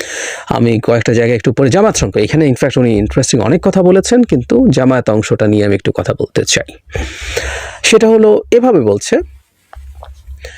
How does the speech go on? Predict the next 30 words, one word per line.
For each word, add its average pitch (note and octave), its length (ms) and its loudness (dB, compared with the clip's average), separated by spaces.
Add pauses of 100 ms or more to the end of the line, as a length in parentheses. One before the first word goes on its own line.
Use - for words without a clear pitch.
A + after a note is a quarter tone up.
(140)
"আপনারা B3 280 2
বলেছিলেন", G#3+ 600 2 (180)
এটা G#3 160 2
মূল G3 140 4
জায়গা A#2 220 0
না, C3 60 2
মূল B2+ 160 2
জায়গাটা A#2+ 260 2
আমি A2 140 0
পরে B2 240 2
আসছি, G2+ 260 -2
যেখানে C3 220 0
উনি A#2 100 2
জামাতের A2+ 300 0
ব্যাপারে G#2+ 240 0
অনেক G#2 140 -2
টাফ E3 220 -2
হয়েছেন, B2+ 220 0
কিন্তু F3 220 4
এটা G3+ 160 4
জামাত E3 360 0
রিলেটেড F3 400 2
এই A2 80 2
প্রশ্ন, A#2 320 -4
তাই C3+ 160 4
এটা A2+ 140 0
নিয়ে G2+ 140 -2
একটু - 260 -6
কথা G#2 240 -2
বলি। E2+ 240 -4